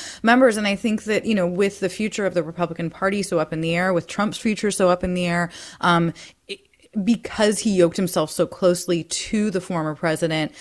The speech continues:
there's real questions about what this could mean. Um, and I do think that even though Trump has spent a lot more time publicly slamming Mitch McConnell, the Senate Minority Leader, I think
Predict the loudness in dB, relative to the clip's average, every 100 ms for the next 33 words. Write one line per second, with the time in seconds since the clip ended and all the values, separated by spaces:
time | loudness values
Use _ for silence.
0 | -10 -4 0 0 0 -2 -2 0 2 2
1 | 4 2 0 -4 -4 -8 -4 -4 -2 -2
2 | -4 -6 -14 -4 0 2 2 2 2 2
3 | 2 0 0 0 0 0 0 0 0 0
4 | 0 -4 -8 -6 2 2 2 0 0 0
5 | 0 0 -4 -2 -2 -2 -4 -2 2 0
6 | 0 -4 -4 -6 -6 -2 -2 -2 -2 -4
7 | -6 -8 -4 0 2 2 2 -2 0 2
8 | 2 0 0 0 -2 -4 0 0 0 -6
9 | _ _ -20 _ _ -2 2 4 2